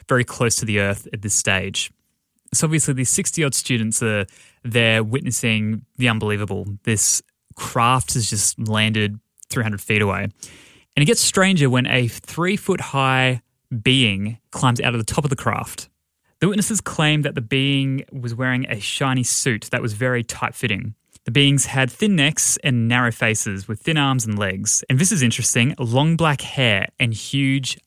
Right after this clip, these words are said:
almond-shaped eyes. Now, I don't think I've really come across long hair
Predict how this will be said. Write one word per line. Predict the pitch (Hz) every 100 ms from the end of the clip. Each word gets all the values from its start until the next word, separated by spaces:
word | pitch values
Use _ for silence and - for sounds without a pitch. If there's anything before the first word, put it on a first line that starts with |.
| 120
almond-shaped | 117 117 - 113 -
eyes. | 107 98 98 110 - - - - - - - _
Now, | 120 113 117
I | 135
don't | 147 214 285
think | 330 262
I've | 151
really | 165 160
come | 160
across | 160 - 156 143 -
long | - 127 143 143
hair | 127 - 135 127 101